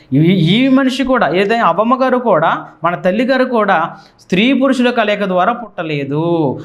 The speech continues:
అలాగని ఆదాము గారు పుట్టినట్టుగా మట్టి ద్వారా పుట్టారనంటే, అలాగ కూడా పుట్టలేదు. ఎలా పుట్టారు ఈవిడ? ఒక ఎముక ద్వారా పుట్టడం జరిగింది. అంటే,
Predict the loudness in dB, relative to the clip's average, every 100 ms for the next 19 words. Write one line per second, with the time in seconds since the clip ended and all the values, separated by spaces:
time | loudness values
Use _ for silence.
0 | -4 -2 0 0 -2 -6 -10 -4 -2 0
1 | 2 2 2 0 0 0 0 0 0 0
2 | -2 -2 -2 -2 -4 -4 -2 -2 -4 -4
3 | -4 0 2 2 0 0 -2 -2 -4 -4
4 | -4 -6 -8 -14 -20 _ _ _ _ 0
5 | 0 0 -2 -2 0 0 0 0 -4 -8
6 | -4 -2 -2 0 0 0 -2 -2 0 0
7 | 0 0 -2 -2 0 0 0 -2 0 0
8 | 2 4 4 2 0 -2 -8 -14 -20 -20
9 | -20 -20 -20 -20 -6 2 2 2 -2